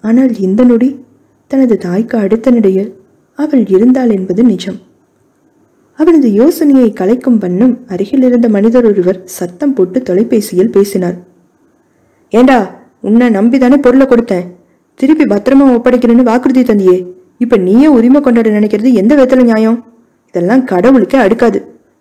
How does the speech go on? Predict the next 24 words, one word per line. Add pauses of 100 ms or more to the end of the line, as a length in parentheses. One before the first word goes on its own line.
(120)
நம்பிக்கை
துரோகத்துக்கு (260)
பலன்
கை
மேல
கிடைக்கும்." (640)
தூக்கி
வாரி
போட
அமர்ந்தான். (800)
அது
பக்கத்தில்
இருந்த
மனிதர்
சொன்னது
போல
அவனுக்கு
ஒலிக்கவில்லை. (460)
லலிதாவின்
தந்தை
அவனிடம்
கேட்பது
போலவே
தோன்றியது.